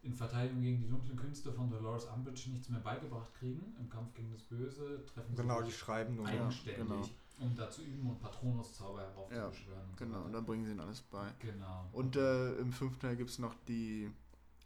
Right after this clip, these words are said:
Speaker 3: die Geschichte, dass Harry Potter immer träumt, was Voldemort sieht. Und
Speaker 1: Richtig.
Speaker 3: Snape ihm beibringen möchte, das zu kontrollieren und im
Speaker 2: Ach so, da wird dann die Vergangenheit
Speaker 3: und es
Speaker 2: von
Speaker 3: zu
Speaker 2: Snape so ein
Speaker 3: blockieren.
Speaker 2: bisschen aufgedeckt.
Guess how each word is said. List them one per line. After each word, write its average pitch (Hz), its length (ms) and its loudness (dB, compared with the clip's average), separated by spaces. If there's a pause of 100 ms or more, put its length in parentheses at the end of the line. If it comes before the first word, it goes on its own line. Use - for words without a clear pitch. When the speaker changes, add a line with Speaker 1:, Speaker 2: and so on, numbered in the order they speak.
(160)
Speaker 3:
die 127 80 4
Geschichte, 120 580 2
dass 110 520 2 (420)
Harry 123 220 4
Potter 123 440 4
immer 120 240 2
träumt, 131 420 6
was 110 180 0
Voldemort 113 360 4
sieht. 117 320 0 (800)
Und 110 140 0
Speaker 1:
Richtig. - 140 -4
Speaker 3:
Snape 117 300 4
ihm 113 120 2
beibringen 113 440 6
möchte, 107 560 -2 (180)
das 110 180 -2
zu - 100 -4
kontrollieren 113 680 0
und 110 180 -2 (480)
im 107 100 -2
Speaker 2:
Ach 113 100 0
so, 117 220 -2
da 107 160 0
wird 107 120 -4
dann 107 140 2
die 107 60 -4
Vergangenheit 107 460 0
Speaker 3:
und 113 40 2
es 113 60 4
Speaker 2:
von 107 100 0
Speaker 3:
zu 127 80 6
Speaker 2:
Snape 113 160 6
so 110 60 10
ein - 20 8
Speaker 3:
blockieren. 110 380 2
Speaker 2:
bisschen 98 420 -4
aufgedeckt. 98 720 -10